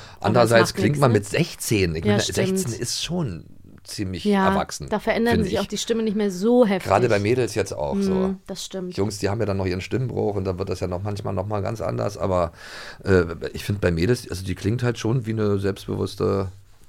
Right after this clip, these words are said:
Speaker 2: Voll.
Speaker 1: sechzehnjährige würde ich ihr abkaufen, so.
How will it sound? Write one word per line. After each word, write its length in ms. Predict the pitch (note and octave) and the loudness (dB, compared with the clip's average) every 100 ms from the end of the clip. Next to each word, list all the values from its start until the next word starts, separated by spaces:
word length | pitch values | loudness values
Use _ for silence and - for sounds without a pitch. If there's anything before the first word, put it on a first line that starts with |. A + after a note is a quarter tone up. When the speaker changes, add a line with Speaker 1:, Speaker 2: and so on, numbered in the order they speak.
| - - - | -20 -20 -16
Speaker 2:
Voll. 400 | - F#4+ B3+ G#3 | 0 4 4 4
Speaker 1:
sechzehnjährige 800 | A2 G2+ - G2 F#2 F#2 F2+ F2+ | 2 2 0 2 6 6 4 2
würde 120 | F2+ | 0
ich 80 | E2+ | -2
ihr 100 | C2 | -4
abkaufen, 640 | D2+ - C2+ B1 - - - | -6 -8 -8 -8 -12 -16 -16
so. 260 | - G1+ | -14 -12